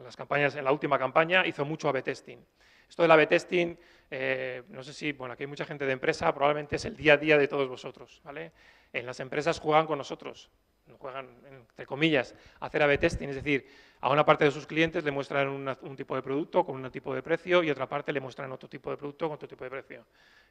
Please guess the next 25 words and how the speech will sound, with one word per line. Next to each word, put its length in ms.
Y 40
lo 120
que 100
hacen 200
es 120
ver 240
cuál 160
funciona 360
mejor, 300
¿vale? 280
Los 180
periódicos 400
lo 100
hacen. 220
Los 140
periódicos 500
os 220
muestran 300
un 80
titular 640
al 100
principio 340
de 100
la 120
mañana 440